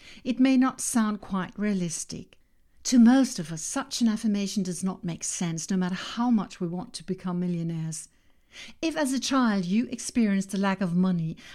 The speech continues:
and that was your reality throughout your childhood, that feeling of awareness in itself can be an obstacle to always having money. You would have to first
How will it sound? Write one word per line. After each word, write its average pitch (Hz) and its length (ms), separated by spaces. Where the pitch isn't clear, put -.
and 208 200
that 190 200
was 208 200
your 196 100
reality 185 540
throughout 277 640
your 185 80
childhood, 160 640
that 214 360
feeling 190 480
of 185 120
awareness 180 600
in 175 80
itself 175 480
can 180 160
be 175 200
an 180 140
obstacle 196 560
to 294 240
always 170 480
having 170 400
money. 226 420
You 214 220
would 285 120
have 226 320
to 208 100
first - 460